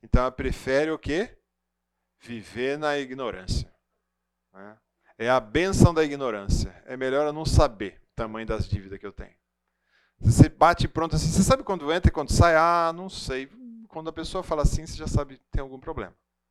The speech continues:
E às vezes o que tá saindo é muito, e nem sabe como. Então faça um orçamento. Às vezes, pra começar a organizar suas finanças, você vai pôr lá um orçamento básico, que todos vocês sabem fazer,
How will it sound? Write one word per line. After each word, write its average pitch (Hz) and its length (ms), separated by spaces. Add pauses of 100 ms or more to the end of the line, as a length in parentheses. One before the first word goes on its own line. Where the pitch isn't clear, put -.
(1300)
E 120 100
às 117 200
vezes 139 180
o - 40
que - 100
tá 127 140
saindo 123 360
é 123 80
muito, 110 580 (760)
e 101 40
nem 110 200
sabe 123 300
como. 87 360 (460)
Então 117 220
faça 120 300
um 127 40
orçamento. 123 720 (680)
Às 113 200
vezes, 165 360
pra 135 160
começar 139 480
a 185 40
organizar 143 560
suas 131 240
finanças, 110 920 (340)
você - 180
vai 123 160
pôr 135 260
lá 135 280
um 117 180
orçamento 131 580
básico, 127 560
que - 60
todos - 300
vocês 120 320
sabem 107 240
fazer, 113 440